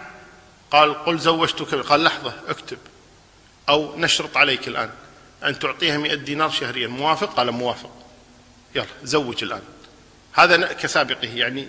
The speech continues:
يلتز-، يلتزم به. لكن بعد أن عقد قال: "زوجتك ابنتي فلانة"، أو "أختي"، أو كذا، وقال ذاك: "قبلت". بعد أن انتهى، اتصلت على البنت أو دزت له رسالة: "لا تنسى المائة دينار". طيب،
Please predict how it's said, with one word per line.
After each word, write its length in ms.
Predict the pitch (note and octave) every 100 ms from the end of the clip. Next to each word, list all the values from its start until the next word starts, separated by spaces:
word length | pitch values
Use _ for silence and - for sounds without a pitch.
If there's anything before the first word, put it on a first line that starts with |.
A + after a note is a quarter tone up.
| -
يلتز-، 400 | D3+ - F3 F3
يلتزم 460 | D3 D#3 C#3+ C3+
به. 160 | A#2 A2+ - - - -
لكن 360 | F3+ F#3+ F3+
بعد 280 | F3 G#3+ G#3+
أن 180 | G3+ F#3
عقد 580 | F3+ F#3+ D#3+ D#3+ F#3+ - - - - - - - -
قال: 140 | D3+
"زوجتك 500 | D3 E3+ F#3 - D#3
ابنتي 400 | D#3+ E3 D3+ E3
فلانة"، 440 | D3+ D3 D#3 D#3+ D#3
أو 240 | C3+ C3
"أختي"، 320 | D3 - D#3
أو 120 | C3+
كذا، 480 | B2+ D3 D3 A3 -
وقال 380 | D3+ - D#3 C#3+
ذاك: 140 | D#3 E3+
"قبلت". 540 | C#3 D3 E3 - G#3 - - - - - - -
بعد 200 | - F#3+
أن 100 | D#3+
انتهى، 380 | C#3 D#3+ G3+ - -
اتصلت 540 | - G3+ - D#3+ C#3+
على 120 | D3
البنت 260 | C#3 E3 D3+
أو 60 |
دزت 380 | C#3+ C#3 D3 D3
له 80 | C#3+
رسالة: 500 | C3+ C#3+ C3+ D#3 F#3+ - - - - - -
"لا 100 | C#3+
تنسى 280 | E3 D3
المائة 220 | C3+ B2+ B2
دينار". 360 | A#2+ A2 G2+ - - - - - - - - - - - - - -
طيب، 400 | D#3 E3 A3